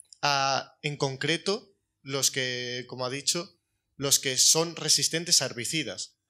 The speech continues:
Si tú ya tienes, eh, transgénicos que son capaces de producir sus propios, entre comillas, herbicidas o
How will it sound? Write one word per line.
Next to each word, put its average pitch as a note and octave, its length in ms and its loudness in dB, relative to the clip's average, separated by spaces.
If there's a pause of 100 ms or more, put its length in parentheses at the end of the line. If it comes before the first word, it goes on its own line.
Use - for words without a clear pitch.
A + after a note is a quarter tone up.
(120)
Si - 200 -2
tú D#3 120 -4
ya G3 180 2
tienes, E3+ 560 -2 (600)
eh, D3 180 2
transgénicos C#3+ 840 -2
que B2+ 100 0
son D#3+ 160 2
capaces E3 460 -2
de B2 80 -8
producir B2+ 440 -2
sus - 280 2
propios, D#3 600 0
entre B2+ 200 -10
comillas, C3+ 400 -2
herbicidas C3+ 680 -2
o B2+ 300 -8